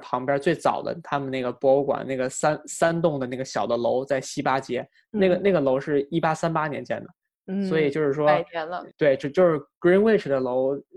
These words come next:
Speaker 1: 找一栋一百五十年以上的楼非常的简单，所以从一八五零年一直到二零二零年的楼你都能看得见。
Speaker 2: 对，而且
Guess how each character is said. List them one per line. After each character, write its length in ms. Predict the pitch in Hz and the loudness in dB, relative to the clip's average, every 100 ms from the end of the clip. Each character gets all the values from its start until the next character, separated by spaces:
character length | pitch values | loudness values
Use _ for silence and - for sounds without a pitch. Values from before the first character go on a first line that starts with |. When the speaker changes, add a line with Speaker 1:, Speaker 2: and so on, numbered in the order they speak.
| - | -4
Speaker 1:
找 200 | 135 117 | -2 0
一 140 | 139 | -2
栋 260 | 147 170 151 | -2 -2 -4
一 140 | - 165 | -8 -4
百 160 | 151 156 | -4 -4
五 100 | 139 | -6
十 100 | 127 | -8
年 200 | 123 139 | -8 -8
以 20 | |
上 80 | 139 | -8
的 60 | 120 | -8
楼 100 | 117 | -8
非 100 | 143 | -10
常 80 | 127 | -10
的 80 | |
简 220 | 127 - 160 | -8 -10 -12
单， 140 | - - _ | -18 -18 _
所 160 | - 151 | -4 -4
以 40 | |
从 200 | 143 143 143 _ - | -4 -8 -10 _ -4
一 120 | 175 | 0
八 160 | 165 165 | 2 0
五 100 | 135 | -2
零 220 | 123 131 | -6 -6
年 260 | 143 123 123 | -6 -8 -8
一 120 | 156 147 | -8 -8
直 140 | 135 | -4
到 120 | 131 | -4
二 160 | 131 143 | -4 -4
零 120 | 127 | -6
二 80 | 123 | -10
零 120 | 123 | -12
年 20 | |
的 80 | 123 | -10
楼 200 | 120 120 | -8 -10
你 40 | 120 | -10
都 140 | 131 | -12
能 100 | 120 | -14
看 160 | - 123 | -16 -16
得 80 | |
见。 180 | 127 - _ _ _ _ _ _ _ _ - | -16 -20 _ _ _ _ _ _ _ _ -10
Speaker 2:
对， 160 | 185 | -8
而 200 | - 185 | -4 -4
且 320 | 208 233 175 | -2 -2 -2